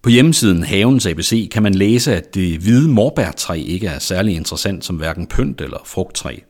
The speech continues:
Det er muligt, men for dælen.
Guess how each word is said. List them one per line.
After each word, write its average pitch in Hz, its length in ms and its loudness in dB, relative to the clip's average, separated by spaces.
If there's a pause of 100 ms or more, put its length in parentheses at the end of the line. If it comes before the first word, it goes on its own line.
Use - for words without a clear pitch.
(1200)
Det 90 120 -4
er 98 100 -2
muligt, 151 560 4 (540)
men 147 220 4
for - 260 -2 (260)
dælen. 165 460 2